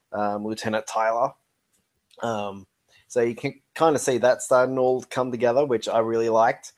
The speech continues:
Um, Lorca's still a jerk, but in a cool way. I like him. I like him as a jerk, but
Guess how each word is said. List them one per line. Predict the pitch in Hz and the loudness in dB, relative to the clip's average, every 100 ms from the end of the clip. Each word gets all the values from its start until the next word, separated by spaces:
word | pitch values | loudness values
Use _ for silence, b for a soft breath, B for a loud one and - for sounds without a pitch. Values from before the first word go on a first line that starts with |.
| b b b 107 | b b b -4
Um, | 110 110 107 107 104 - | 0 0 0 -4 -8 0
Lorca's | 127 143 135 107 | 6 6 6 -2
still | - 123 | 0 2
a | 110 107 _ _ | 2 -2 _ _
jerk, | 113 107 123 - - _ _ _ _ _ | -2 0 -2 -8 -20 _ _ _ _ _
but | - - | -20 -18
in | 101 | -18
a | 92 _ _ _ _ _ | -20 _ _ _ _ _
cool | - 113 107 104 | -14 -12 -10 -10
way. | 107 131 139 _ - | -10 -12 -16 _ -8
I | |
like | 110 110 98 | -2 -2 -2
him. | 85 _ _ _ _ | -12 _ _ _ _
I | 113 | -2
like | 104 92 | -2 -4
him | 101 | -10
as | 101 | -10
a | 113 | -8
jerk, | 110 98 - - | -8 -8 -10 -14
but | - | -14